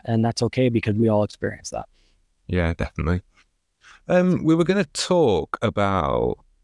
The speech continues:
Speaker 2: what we'd done at, what I'd done at college this week, weren't we? And it kind of feeds into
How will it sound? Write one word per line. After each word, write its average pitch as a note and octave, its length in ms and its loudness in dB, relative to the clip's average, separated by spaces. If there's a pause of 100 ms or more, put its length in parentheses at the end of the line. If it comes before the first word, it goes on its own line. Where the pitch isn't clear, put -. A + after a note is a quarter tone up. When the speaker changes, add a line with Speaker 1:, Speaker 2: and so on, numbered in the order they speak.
(480)
Speaker 2:
what G#2+ 280 0 (260)
we'd A2 180 -2
done G#2+ 200 2
at, E2 160 2
what G#2+ 160 0
I'd G#2+ 260 -2
done G2 140 2
at C#2+ 140 -2
college B2 420 0
this - 240 -4
week, E2+ 320 -2
weren't A2+ 240 2
we? F#2+ 300 0
And A#2 100 0
it G#2 80 -2
kind C#3+ 240 0
of G#2+ 100 -2 (640)
feeds F#2+ 380 0
into F#2 480 0